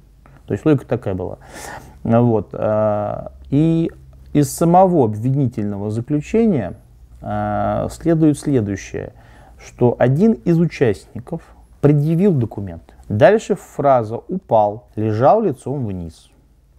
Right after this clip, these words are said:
Применены спецсредства. То есть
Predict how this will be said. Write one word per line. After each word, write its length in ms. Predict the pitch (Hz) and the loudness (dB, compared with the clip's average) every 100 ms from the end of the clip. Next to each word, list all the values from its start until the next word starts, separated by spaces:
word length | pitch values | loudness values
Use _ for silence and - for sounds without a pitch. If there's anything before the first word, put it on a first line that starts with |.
| _ _ _ _ - | _ _ _ _ -4
Применены 1040 | 120 117 113 107 104 104 107 107 131 202 | 0 2 0 -2 -4 -4 -4 -4 -2 -2
спецсредства. 960 | 240 - 127 143 - - 127 - - - _ _ _ _ _ | -4 -6 -4 -4 -6 -12 -12 -16 -20 -20 _ _ _ _ _
То 80 | - | -2
есть 320 | 139 123 - | 0 0 -8